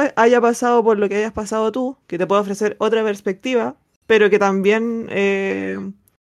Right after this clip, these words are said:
eh, te apoya, ¿cachai? Que eso es lo importante, y los otros dos no me acuerdo, pero bueno,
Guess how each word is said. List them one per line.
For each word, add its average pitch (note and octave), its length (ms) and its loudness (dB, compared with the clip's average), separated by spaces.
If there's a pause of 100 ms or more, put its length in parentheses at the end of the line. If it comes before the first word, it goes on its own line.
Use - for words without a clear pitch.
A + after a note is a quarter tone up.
(520)
eh, F3+ 180 -2
te F3+ 80 2
apoya, G3 560 4
¿cachai? F#3+ 420 -8
Que F#3+ 100 -10
eso G3+ 120 -6
es G3 40 -2
lo G3 60 -2
importante, A3 760 -4
y G3 120 -4
los G3+ 120 -2
otros G3+ 280 -2
dos G#3+ 160 -2
no A3 100 -2
me G#3+ 80 2
acuerdo, E3 340 0
pero G3 160 4
bueno, D#3+ 200 2